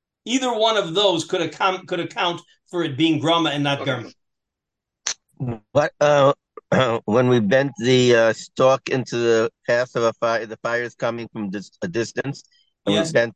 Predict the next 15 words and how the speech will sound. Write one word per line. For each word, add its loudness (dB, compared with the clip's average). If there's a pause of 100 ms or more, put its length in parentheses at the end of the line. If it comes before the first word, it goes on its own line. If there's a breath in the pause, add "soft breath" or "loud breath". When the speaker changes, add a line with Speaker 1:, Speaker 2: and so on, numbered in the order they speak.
Speaker 3:
the, -4
uh, -2
stalk. -2 (640)
What, 0
what 0
was -4
that? -4 (160)
How -4
would -8
you -10
look -8
at -10
that? -2 (1000)
Speaker 1:
Well, 2
remember, 2